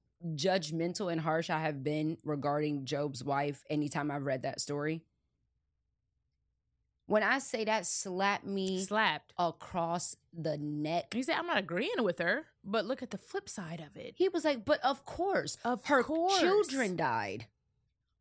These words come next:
Speaker 1: Her, her servants were
Speaker 2: business
Speaker 1: gone.
Speaker 2: was
Speaker 1: Her
Speaker 2: gone.
Speaker 1: business, her money
Speaker 2: Gone.
Speaker 1: gone in a
Speaker 2: One
Speaker 1: day.
Speaker 2: day. One day.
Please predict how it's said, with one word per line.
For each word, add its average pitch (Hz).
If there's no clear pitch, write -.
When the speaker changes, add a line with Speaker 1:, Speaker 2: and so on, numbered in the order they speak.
Speaker 1:
Her, 240
her 226
servants 311
were 233
Speaker 2:
business 269
Speaker 1:
gone. -
Speaker 2:
was 202
Speaker 1:
Her 226
Speaker 2:
gone. 180
Speaker 1:
business, 302
her 196
money 196
Speaker 2:
Gone. 208
Speaker 1:
gone 254
in 226
a 196
Speaker 2:
One 277
Speaker 1:
day. 269
Speaker 2:
day. 208
One 196
day. 165